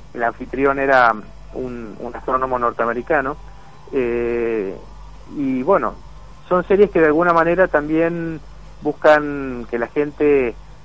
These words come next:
con su curiosidad se aproxime a este tema y, y bueno, vaya aprendiendo y, y preparándose.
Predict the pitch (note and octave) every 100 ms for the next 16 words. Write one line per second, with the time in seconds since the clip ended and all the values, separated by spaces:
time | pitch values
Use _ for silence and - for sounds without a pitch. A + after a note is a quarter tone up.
0 | - - B2 A#2 - B2+ A#2+ A#2 - C3+
1 | D3+ D3+ D3+ D3+ - B2+ B2 - - C#3
2 | C#3 - C3 D3 D3 C#3+ F3 - - -
3 | - - C3 A#2+ A#2 A#2 A#2+ G3 C3+ B2
4 | D#3 D3+ C#3+ C#3+ E3 F3 E3+ - - -
5 | C3 A#2 A2+ A2 - - - - A#2+ A#2
6 | C#3 D#3 D3 C#4 F3